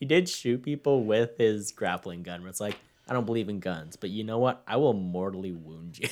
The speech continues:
<laughs> Like, I will give you an infected leg. You'll have to cut this leg off." <laughs> Like, it's like, "I still think you could kill," like, he, I mean, he coulda got a headshot with that grappling gun. I feel like he was a good shot with it,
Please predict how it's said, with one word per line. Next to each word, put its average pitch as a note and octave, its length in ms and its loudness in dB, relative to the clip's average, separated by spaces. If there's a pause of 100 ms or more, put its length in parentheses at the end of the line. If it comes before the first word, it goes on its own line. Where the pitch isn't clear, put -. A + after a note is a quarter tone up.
<laughs> - 100 -8
Like, G3+ 200 8
I A2+ 100 2
will D3 120 6
give B2 260 0
you A2+ 140 0
an A2 40 0
infected G2 580 -6
leg. F#2+ 300 -6
You'll A#2 120 0
have A#2+ 80 -4
to - 80 -10
cut A2 220 -2
this A#2 160 -4
leg G#2 220 0
off." A2+ 380 -2
<laughs> F2+ 80 -4
Like, - 320 -14 (1120)
it's - 80 -20
like, - 140 -18
"I - 40 -8
still - 220 0
think G#3 180 -2
you D3 80 -2
could A#2+ 200 -4
kill," F3 260 2
like, A2+ 140 0
he, G#3+ 200 0
I C3 200 0
mean, C#3+ 280 4 (280)
he - 80 -18
coulda E3 160 2
got F#2+ 160 4
a E2+ 40 -4
headshot F2+ 360 -2
with D2+ 100 -16
that E2 140 -14
grappling E2 400 -12
gun. D#2 160 -14
I G#2+ 100 -6
feel A#2 220 0
like F#2 240 -2
he G2+ 80 -6
was F2 140 -8
a F2 40 -14
good D#2 240 -18
shot - 340 -14
with - 160 -20
it, - 140 -20